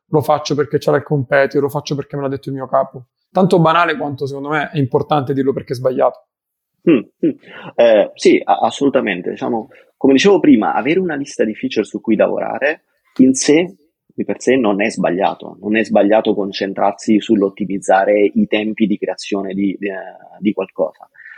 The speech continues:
Speaker 2: Quando questo diventa sbagliato, quando per l'appunto non stiamo mettendo in discussione che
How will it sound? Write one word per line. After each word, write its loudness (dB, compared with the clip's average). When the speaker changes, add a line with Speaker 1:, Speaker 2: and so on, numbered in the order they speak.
Speaker 2:
Quando 4
questo 0
diventa 0
sbagliato, 2
quando -2
per -6
l'appunto -2
non -4
stiamo -6
mettendo -4
in 0
discussione 0
che 2